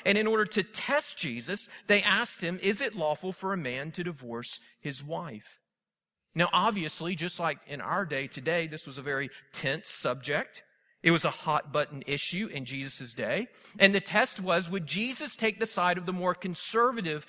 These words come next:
school of Shammah, or would he take the more liberal, uh, approach of the school of Hillel? In fact, some people believe that there was even more to it than that, though. It, because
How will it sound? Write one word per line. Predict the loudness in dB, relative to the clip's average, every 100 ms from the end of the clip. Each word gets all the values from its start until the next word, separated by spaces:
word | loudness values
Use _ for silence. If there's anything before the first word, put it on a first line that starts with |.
| -14
school | -8 -6 -4 -2 -2 2
of | 2
Shammah, | 2 -4 -2 0 2 0 -2 -16 6
or | 6 8 6 4 0
would | 0 2
he | 2
take | 2 0 2
the | -2
more | 0 0 0 -6 _ _ _
liberal, | 2 4 4 4 2 2 -2 _ _
uh, | 0 0 0
approach | -2 0 2 4 2 -4
of | -2
the | -4
school | -6 -8 -6 -2
of | -2 -2 -10 0
Hillel? | 2 4 4 2 -2 -12 _ _ _ _ _ _ -20 8
In | 8 8
fact, | 6 4 4
some | 2 2 2
people | -2 0 0
believe | 2 2 2
that | 2
there | 0
was | 0 0
even | 0 0
more | 0 0 0
to | 0 -4
it | -2
than | -2
that, | 2 2 0
though. | -6 -6 -10 _ _ _ _ _ 4
It, | 4 6
because | 0 4 2 2